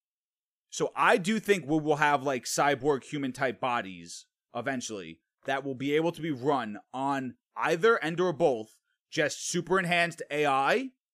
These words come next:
that's just, like, pure artificial intelligence or uploaded A I consciousness from someone's brain or body that is, their body's gonna die and they're gonna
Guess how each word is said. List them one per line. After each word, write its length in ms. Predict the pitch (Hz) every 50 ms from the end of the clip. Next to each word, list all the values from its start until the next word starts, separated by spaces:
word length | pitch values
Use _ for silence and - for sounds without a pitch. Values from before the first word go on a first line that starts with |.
| _ _
that's 180 | - 131 131 -
just, 160 | 151 139 -
like, 220 | 151 139 120 -
pure 280 | - - - 156 165 170
artificial 460 | 165 170 175 185 180 202 185 - 208
intelligence 640 | 208 190 220 214 214 233 220 240 285 294 254 - - _ _ _ _ _ _ _ -
or 480 | 226 262 262 208 160 139 127 127 - _ _ _ _ -
uploaded 640 | 170 180 - 175 185 196 196 190 170 175 165 147 143 135 _ _ _ _ _ _ _ _ 170 156 - - _ - _ -
A 160 | 165 170 165
I 240 | 160 160 156 151 143
consciousness 560 | - - 180 165 151 143 - - 156 151 -
from 160 | - 160 143
someone's 340 | - 170 151 151 147 139 120
brain 460 | - - 143 156 151 147 143 143 143
or 120 | 139 139
body 420 | 123 151 147 143 139 135 131 123 123 117
that 300 | 120 135 131 127 120 -
is, 220 | 131 127 98 92
their 160 | - 139 135
body's 320 | 117 143 143 135 135 127 117
gonna 140 | 135 135
die 240 | 120 135 131 127 127
and 80 | 123 120
they're 60 | 123
gonna 260 | 120 123 123 117 104